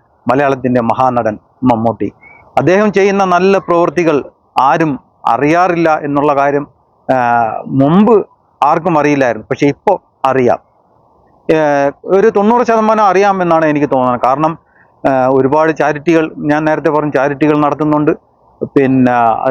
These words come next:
ഓപ്പറേഷന് വേണ്ടിയുള്ള കാര്യങ്ങൾ നടത്തുന്നുണ്ട്, ആ, കുട്ടികളെ പഠിപ്പിക്കാൻ വേണ്ടിയിട്ടുള്ള ചാരിറ്റികൾ നടത്തുന്നുണ്ട്. അങ്ങനെ ഒരുപാട് നമ്മൾക്ക്, ആ, ആലോചിക്കുന്നതിലും അപ്പുറമാണ്, ആ, മമ്മൂക്ക ഇന്ന്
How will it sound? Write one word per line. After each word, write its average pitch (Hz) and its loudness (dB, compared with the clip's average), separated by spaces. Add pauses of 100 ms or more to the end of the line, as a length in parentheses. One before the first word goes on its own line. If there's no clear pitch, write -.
(120)
ഓപ്പറേഷന് 131 0
വേണ്ടിയുള്ള 147 0
കാര്യങ്ങൾ 143 0
നടത്തുന്നുണ്ട്, 156 -2 (600)
ആ, 127 0
കുട്ടികളെ 143 0
പഠിപ്പിക്കാൻ 143 -2
വേണ്ടിയിട്ടുള്ള 151 0
ചാരിറ്റികൾ 147 0
നടത്തുന്നുണ്ട്. 156 0
അങ്ങനെ 170 0
ഒരുപാട് 175 2
നമ്മൾക്ക്, 160 -2 (460)
ആ, 139 2
ആലോചിക്കുന്നതിലും 180 0
അപ്പുറമാണ്, 151 0 (460)
ആ, 135 2
മമ്മൂക്ക 135 -2
ഇന്ന് 135 0